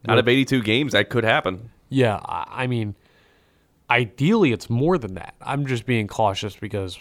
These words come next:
Speaker 2: we potentially thought this coming into last year and he didn't work on his jumper at all. Now, he's making a point, and you know Ben Simmons, like, these videos are leaking out. It's not him really posting them. They're coming from other players or things like that.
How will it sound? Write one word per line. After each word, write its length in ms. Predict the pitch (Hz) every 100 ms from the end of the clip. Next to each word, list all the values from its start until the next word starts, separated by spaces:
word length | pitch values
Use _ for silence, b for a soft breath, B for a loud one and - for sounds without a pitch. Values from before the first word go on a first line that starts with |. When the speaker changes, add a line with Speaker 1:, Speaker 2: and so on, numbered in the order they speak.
| _ -
Speaker 2:
we 240 | 110 104 - - - _
potentially 500 | - - 120 - 110
thought 320 | 98 104 98
this 180 | 104 95
coming 240 | - 107 104
into 160 | 98
last 340 | 98 123 113 -
year 80 |
and 80 | 95
he 60 | 95
didn't 220 | 101 92
work 220 | 95 92
on 80 | 95
his 100 | 90
jumper 320 | - 95 -
at 80 | 101
all. 200 | - - b b -
Now, 380 | 143 151 131 - b b b b b b b _ _ _ _
he's 320 | 127 208 254
making 300 | 185 185 160
a 20 | 143
point, 200 | - 139
and 200 | 143 147
you 200 | 214 208
know 580 | 151 143 117 98 92 -
Ben 220 | - 127 123
Simmons, 420 | 139 123 120 110
like, 160 | 113 - _ _
these 320 | - 208 190 -
videos 500 | 139 165 160 135 120
are 100 | 110
leaking 380 | 127 123 123
out. 180 | 117 117
It's 140 | 107 139
not 160 | 107
him 420 | 113 120 117 110 107
really 280 | 117 104
posting 460 | 95 - 113 - 113
them. 180 | 113 107
They're 80 | 98
coming 240 | 107 101
from 220 | - 98
other 180 | 98 90
players 380 | - 110 110 104
or 60 |
things 200 | 104 110
like 160 | 107 107
that. 280 | 113 104